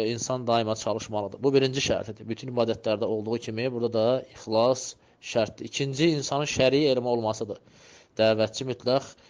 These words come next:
mütəməkkən, yəni dərin elmə sahib olmalıdır. Dəvət elədiyi şeyləri ya gözəl bilməlidir. Bilməlidir ki, nəyə dəvət edir. Yəni, e, elm üzərində olmalıdır. Yəni, səthi məlumatda biri var, informasiya var insanlarda, məlumatlar eşidib, dərslərdən nəsə eşidib.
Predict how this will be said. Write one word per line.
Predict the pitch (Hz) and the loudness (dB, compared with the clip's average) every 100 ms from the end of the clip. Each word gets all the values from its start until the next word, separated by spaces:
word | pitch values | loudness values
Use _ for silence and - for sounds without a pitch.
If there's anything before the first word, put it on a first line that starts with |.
| _ _ _ | _ _ _
mütəməkkən, | 110 107 120 135 139 113 104 | -8 -6 -2 -2 -2 -4 -2
yəni | 107 101 | -4 2
dərin | 113 123 131 - | 4 4 2 -6
elmə | 110 117 | -4 -4
sahib | - 110 107 110 | 0 0 2 -2
olmalıdır. | 107 104 101 104 104 | -4 -6 -8 -8 -2
Dəvət | 107 107 120 | 2 2 0
elədiyi | 113 113 113 120 | 0 0 0 0
şeyləri | 117 110 113 120 - | 0 4 4 2 -2
ya | 117 | -6
gözəl | 110 113 123 117 | -4 2 4 4
bilməlidir. | 110 104 101 104 104 - - - - - _ | 2 -2 -2 -4 -6 -12 -20 -20 -20 -20 _
Bilməlidir | - 110 113 120 117 | -4 -2 0 -2 -4
ki, | 120 | -2
nəyə | 113 117 | 2 4
dəvət | 110 104 104 107 | 4 2 0 -4
edir. | 104 101 _ _ _ _ _ | -8 -10 _ _ _ _ _
Yəni, | - 104 101 101 _ _ _ _ - | -8 -6 -4 -6 _ _ _ _ -18
e, | 98 - 120 | -14 -6 2
elm | 131 123 113 | 2 2 2
üzərində | 110 104 101 104 | 2 2 0 -2
olmalıdır. | 101 98 98 98 - _ _ _ _ - | -2 -4 -4 -8 -12 _ _ _ _ -6
Yəni, | 104 107 110 113 | -2 -2 -4 -8
səthi | - 107 - 123 | -6 -6 -4 -4
məlumatda | 117 113 110 107 101 113 | 2 2 2 0 -2 -2
biri | 107 117 | 0 2
var, | 117 123 127 | 4 2 2
informasiya | 123 110 113 113 120 - 107 | -6 0 0 0 -2 -2 0
var | 104 | 0
insanlarda, | 107 - 107 104 101 113 123 | -2 -4 -4 -2 -2 -2 0
məlumatlar | 110 104 104 98 - 98 | 0 0 0 -2 -2 0
eşidib, | 107 104 107 | -2 -2 -4
dərslərdən | - 107 104 - 104 110 107 | 0 -2 0 0 0 0 -4
nəsə | 104 101 | -4 -4
eşidib. | 98 101 101 143 | -4 -4 0 -2